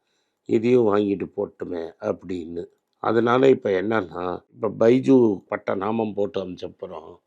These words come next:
இந்தியால பிரைவேட் மார்க்கெட்ல காசை போடுறதுக்கு ரெடியா இல்ல. அதனால இந்த ஸ்டார்ட் அப், ஸ்டார்ட் அப்னு சொல்லிட்டு இருந்த கம்பெனி எல்லாம்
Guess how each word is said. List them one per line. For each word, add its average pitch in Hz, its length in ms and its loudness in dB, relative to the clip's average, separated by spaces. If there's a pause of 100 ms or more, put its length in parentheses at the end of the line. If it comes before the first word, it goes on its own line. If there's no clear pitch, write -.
(140)
இந்தியால 110 760 4
பிரைவேட் 127 380 2
மார்க்கெட்ல 90 640 -6
காசை 107 360 -2
போடுறதுக்கு 104 500 -8
ரெடியா 90 300 -4
இல்ல. 92 400 -10 (160)
அதனால 101 640 -2
இந்த 95 200 -6
ஸ்டார்ட் 113 360 -2
அப், 120 140 -2
ஸ்டார்ட் - 360 -2
அப்னு 107 320 -6
சொல்லிட்டு 104 400 -6
இருந்த 87 380 -8
கம்பெனி 95 420 -8
எல்லாம் 85 440 -10